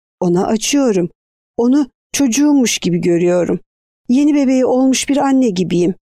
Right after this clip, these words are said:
Eve akşamları erken dönüyorum. Gidip dedeme bakmak, onun yaşadığını görmek istiyorum. Dışarıda hep huzursuzum.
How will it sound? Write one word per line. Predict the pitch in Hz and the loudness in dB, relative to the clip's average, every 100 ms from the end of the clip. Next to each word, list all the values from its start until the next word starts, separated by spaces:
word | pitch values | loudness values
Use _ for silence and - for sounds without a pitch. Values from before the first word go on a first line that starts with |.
| _ | _
Eve | - 214 247 | -4 0 0
akşamları | 220 - 240 233 220 | -2 -2 0 0 0
erken | 240 240 247 277 262 208 | 0 0 0 -2 0 0
dönüyorum. | 196 180 175 170 185 _ _ _ | 0 2 0 -2 -6 _ _ _
Gidip | - 214 233 233 | -6 -4 -2 -4
dedeme | 214 220 220 | -2 0 0
bakmak, | 196 190 - 190 208 - _ - | -2 -4 -2 -4 -4 -12 _ -4
onun | 214 233 220 | -2 0 2
yaşadığını | 196 - 175 180 196 | 0 -2 -2 0 0
görmek | 208 226 226 247 - | 0 0 0 0 -2
istiyorum. | - - 175 165 254 190 _ _ _ _ _ 269 | -6 -4 -2 -2 -4 -8 _ _ _ _ _ -6
Dışarıda | 285 330 320 311 | -2 0 0 0
hep | 285 339 | -2 -2
huzursuzum. | - 254 277 240 247 202 180 | -2 0 0 0 -2 -2 -4